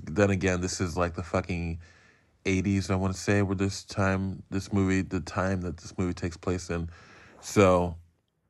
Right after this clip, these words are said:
all bets are off. I wasn't born in the eighties. I'm sure they were doing some oddball shit in the nineties, but I was born in eighty, I was born in eighty-eight, and I grew up, I'm a child of the nineties, so I didn't really get to see it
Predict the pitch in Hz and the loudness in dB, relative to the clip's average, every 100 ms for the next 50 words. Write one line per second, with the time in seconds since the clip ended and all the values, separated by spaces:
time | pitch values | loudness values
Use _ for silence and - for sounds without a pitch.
0 | _ _ _ _ _ _ _ - - 107 | _ _ _ _ _ _ _ -14 6 8
1 | 98 101 - 90 87 82 90 104 95 85 | 12 10 8 6 6 6 6 8 6 2
2 | 87 85 82 78 80 85 85 101 110 151 | 2 2 2 2 2 2 2 2 2 4
3 | 123 95 87 92 87 82 85 92 87 90 | 6 6 4 2 0 0 4 6 6 2
4 | - 90 85 85 85 87 92 82 90 95 | 2 -2 0 0 2 2 0 0 2 2
5 | 92 - 98 92 - 95 90 87 78 80 | 2 4 4 4 0 0 2 2 0 0
6 | 98 95 82 95 92 82 90 87 82 82 | 2 2 2 2 2 0 0 0 2 0
7 | 82 - - - - - - 90 85 85 | -2 -10 -20 -20 -20 -20 -8 -2 0 2
8 | 87 87 85 85 85 85 85 82 - 104 | 2 4 4 4 2 2 0 0 4 6
9 | 82 76 78 76 76 - - - - 80 | 6 2 -2 -2 -2 -4 -6 -6 0 0
10 | 73 - - - - _ _ _ 101 104 | 0 -8 -18 -20 -20 _ _ _ 10 10
11 | 98 98 101 95 98 - 95 - 117 98 | 10 10 8 8 4 -2 -4 2 6 6
12 | 87 - - | 6 2 -2